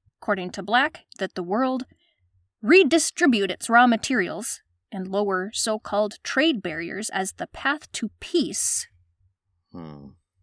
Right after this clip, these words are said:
Speaker 1: Even as the mass media regularly published explanations that Germany desperately only needed those raw materials to arm its war machine.
Speaker 2: Well, there didn't need to be war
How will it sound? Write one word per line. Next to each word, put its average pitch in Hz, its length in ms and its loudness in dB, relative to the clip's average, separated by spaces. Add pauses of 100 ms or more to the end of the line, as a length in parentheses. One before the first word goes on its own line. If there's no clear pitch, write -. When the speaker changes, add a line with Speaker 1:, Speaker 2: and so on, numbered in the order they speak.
(600)
Speaker 1:
Even 285 280 8
as 262 180 6
the 233 100 2
mass 214 300 4
media 190 400 0
regularly 196 540 0
published 175 440 -6
explanations 175 760 -4
that - 160 -2
Germany 208 360 0
desperately 277 580 2
only 311 340 8
needed 330 380 4
those 196 220 0
raw 190 160 -2
materials 180 760 -6 (640)
to - 80 -8
arm 196 200 0
its - 200 -10
war 175 180 -8
machine. 170 440 -12 (720)
Speaker 2:
Well, 87 400 -8 (100)
there 92 180 -4
didn't 113 380 -6
need 101 220 -6
to - 80 -6
be 85 100 -8
war 78 580 -6